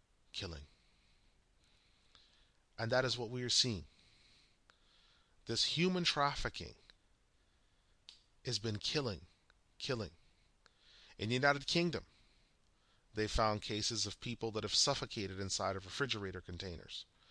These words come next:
because they were told that if they wait there, keep quiet, and pay their smugglers, that they will be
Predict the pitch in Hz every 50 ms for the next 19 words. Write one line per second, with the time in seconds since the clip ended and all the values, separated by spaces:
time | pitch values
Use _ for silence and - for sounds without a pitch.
0 | - - - - - - - 120 - 127 120 104 127 143 156 151 156 151 - -
1 | 160 170 170 156 135 113 113 110 110 117 - - 120 113 113 107 110 147 190 214
2 | - - 113 107 101 95 92 92 110 127 _ _ _ _ _ _ _ _ _ _
3 | _ _ - - - - 127 - - - 175 160 143 135 139 165 - - - -
4 | - _ _ _ _ _ _ _ _ _ _ _ _ _ _ _ _ _ _ _
5 | _ _ _ - - 107 98 - - 135 131 131 139 156 151 - - 170 175 165
6 | 131 123 110 110 113 113 - 113 101 - - 123 117 113 107 107 107 101